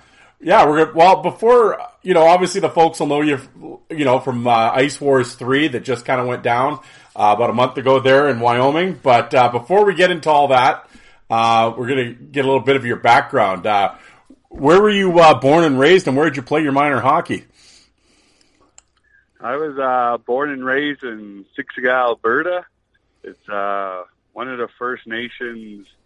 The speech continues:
Speaker 2: uh, in South Alberta. It's actually, uh, second biggest in Canada, I believe. Um, so that's where I actually played all my minor hockey.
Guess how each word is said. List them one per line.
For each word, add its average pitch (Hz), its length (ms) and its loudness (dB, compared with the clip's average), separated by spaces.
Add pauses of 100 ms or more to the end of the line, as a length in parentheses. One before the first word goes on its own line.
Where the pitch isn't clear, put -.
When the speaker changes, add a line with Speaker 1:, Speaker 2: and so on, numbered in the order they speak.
(580)
Speaker 2:
uh, 101 400 0
in 95 180 -12
South 113 320 -8
Alberta. 110 540 -8
It's - 140 -18
actually, 104 840 -14 (640)
uh, 92 420 -6 (160)
second 113 500 -12
biggest 113 640 -12 (120)
in 98 520 -10 (680)
Canada, 120 420 -4
I 98 160 -6
believe. 92 380 -16 (880)
Um, 98 800 -4 (260)
so 107 140 -2
that's 123 320 -6
where 120 160 -8
I 113 140 -10
actually 120 300 -20 (100)
played 117 340 -20 (800)
all 113 160 -16
my 117 200 -12
minor 110 320 -14
hockey. 120 460 -14